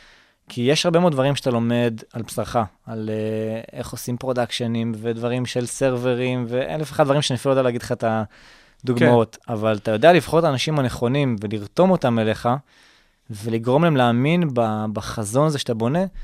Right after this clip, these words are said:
Speaker 1: אז זה אנשים שיובילו בסוף את החברה, אה, בפן המקצועי. אז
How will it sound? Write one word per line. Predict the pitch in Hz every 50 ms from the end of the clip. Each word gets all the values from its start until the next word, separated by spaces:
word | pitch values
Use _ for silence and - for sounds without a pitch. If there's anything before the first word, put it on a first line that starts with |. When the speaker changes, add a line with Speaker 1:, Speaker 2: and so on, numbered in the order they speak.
| - - - - _ _ _ _ _ _ _ _ -
Speaker 1:
אז | - 113 113 110 107 107 107 - -
זה | 113 95 113 139 156
אנשים | 165 147 135 - 151 151
שיובילו | 143 - - 127 107 98 117 127 131
בסוף | 117 110 - - -
את | - -
החברה, | 101 - - 101 101 110 113 95 - _ _ _ _ _ _ _ _ -
אה, | 110 104 104 101 101 104 104 101 101 101
בפן | 98 - - 120 120
המקצועי. | 123 117 117 - - - - - 113 110 101 98
אז | 98 98 107